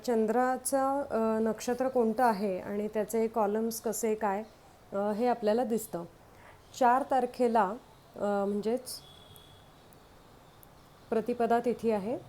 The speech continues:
आणि तेव्हा उत्तरा फाल्गुनी नक्षत्र आहे. उत्तरा फाल्गुनी नक्षत्र, अ, पहि-, प्रथम चरण समाप्त होत आहे सकाळी नऊ वाजून पंचावन्न मिनिटांनी, दुसरं चरण समाप्त होत आहे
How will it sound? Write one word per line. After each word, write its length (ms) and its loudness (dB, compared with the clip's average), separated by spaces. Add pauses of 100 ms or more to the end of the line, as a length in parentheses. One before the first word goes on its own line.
(400)
आणि 280 2
तेव्हा 360 0 (260)
उत्तरा 420 0
फाल्गुनी 460 4
नक्षत्र 400 -2
आहे. 260 -4 (880)
उत्तरा 360 0
फाल्गुनी 460 2
नक्षत्र, 500 -2 (460)
अ, 380 2 (160)
पहि-, 180 4
प्रथम 440 0
चरण 340 4
समाप्त 460 -2
होत 260 2
आहे 360 2 (600)
सकाळी 400 2
नऊ 220 2
वाजून 280 2
पंचावन्न 540 0
मिनिटांनी, 540 -2 (760)
दुसरं 340 0
चरण 300 2
समाप्त 420 -2
होत 200 4
आहे 200 0